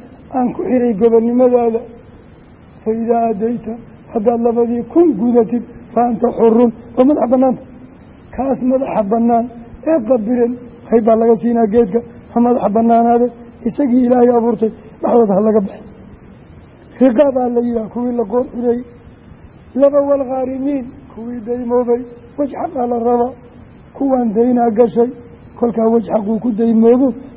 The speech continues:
muslimuu kala furtay, ama ilmaha nafaqadooda iyo waxaasuu ku daymoobay. Famarji hadduu yahay, oo kistiisii laga boobay, warqado la gedgedina,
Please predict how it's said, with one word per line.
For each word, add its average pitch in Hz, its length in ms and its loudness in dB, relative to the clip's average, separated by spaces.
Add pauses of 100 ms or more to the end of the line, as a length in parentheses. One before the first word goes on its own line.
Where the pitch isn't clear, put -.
(100)
muslimuu 233 440 2
kala 220 220 0
furtay, 208 320 0 (380)
ama 233 180 4
ilmaha 247 360 4
nafaqadooda 233 720 2 (360)
iyo 269 160 -4
waxaasuu 254 420 -4
ku 277 140 -2
daymoobay. 262 560 2 (380)
Famarji 240 440 -2
hadduu 226 360 0
yahay, 202 180 0 (440)
oo 240 140 4
kistiisii 262 560 -4
laga 240 280 0
boobay, 233 380 0 (340)
warqado 247 360 -4
la 254 140 -2
gedgedina, 226 640 -4